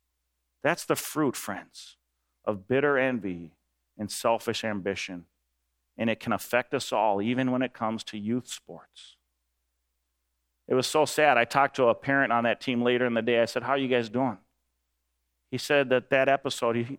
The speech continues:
he literally said it just ruined our team's whole day.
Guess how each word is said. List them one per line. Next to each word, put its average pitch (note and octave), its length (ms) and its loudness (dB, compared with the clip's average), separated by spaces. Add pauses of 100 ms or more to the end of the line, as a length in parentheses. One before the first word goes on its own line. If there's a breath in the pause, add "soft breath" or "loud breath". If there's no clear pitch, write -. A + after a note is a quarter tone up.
(120)
he C3+ 280 0
literally C#3+ 380 2
said C#3 280 0
it G#2+ 100 -2
just G#2+ 200 -4
ruined B2+ 260 0
our A#2 80 2
team's A#2 300 -4
whole A#2+ 200 -4
day. G2+ 340 -6